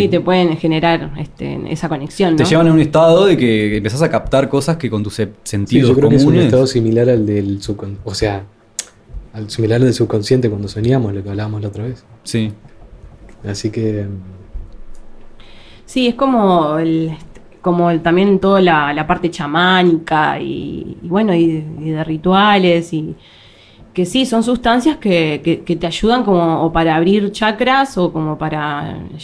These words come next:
Speaker 2: llegar, este, a estados, ¿no? de,
Speaker 3: Mm.
Speaker 2: de, de superconciencia, ¿no?
Speaker 3: Exacto.
Speaker 2: mental y,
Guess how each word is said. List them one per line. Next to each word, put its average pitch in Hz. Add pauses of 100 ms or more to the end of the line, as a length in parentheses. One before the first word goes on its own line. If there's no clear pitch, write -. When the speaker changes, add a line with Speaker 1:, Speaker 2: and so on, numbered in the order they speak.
Speaker 2:
llegar, 170
este, 180
a 143
estados, 170 (160)
¿no? 185
de, 160
Speaker 3:
Mm. 110
Speaker 2:
de, 151
de 151
superconciencia, 160
¿no? 143
Speaker 3:
Exacto. 143
Speaker 2:
mental 160
y, -